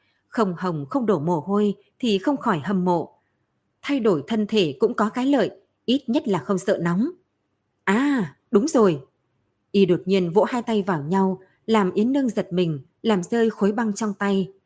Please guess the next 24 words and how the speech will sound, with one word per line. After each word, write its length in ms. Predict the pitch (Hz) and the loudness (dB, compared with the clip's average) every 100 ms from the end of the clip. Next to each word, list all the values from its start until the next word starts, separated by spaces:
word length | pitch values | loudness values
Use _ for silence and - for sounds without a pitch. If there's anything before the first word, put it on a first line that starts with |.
| _ _ _ _ - | _ _ _ _ 4
"Cô 160 | 277 | 4
ngày 220 | 254 202 143 | 6 2 0
đó 300 | 165 190 285 | -2 -2 0
cố 80 | 233 | 0
ý 180 | 202 269 | 2 0
ở 100 | 202 | 0
ngay 200 | 196 202 | -2 -2
trước 200 | 320 320 | -2 -2
mặt 200 | 208 - | -4 -2
đứa 100 | 202 | 0
bé 200 | 190 202 | 0 0
đó, 380 | 190 202 339 _ - | 0 -2 -6 _ -4
chui 180 | 277 226 | 0 0
vào 240 | 208 151 | 0 -2
diêu 220 | 139 220 | 2 2
có 120 | 208 | 4
đúng 160 | 208 247 | 2 2
không? 280 | 277 254 233 - _ _ _ _ | 0 -2 -2 -8 _ _ _ _
Chính 200 | - 226 | -2 0
là 160 | 302 190 | 0 0
nhân 200 | 247 240 | -2 0
cơ 100 | 262 | 0
hội 200 | 247 180 | 0 0
đó, 320 | 185 190 | 0 0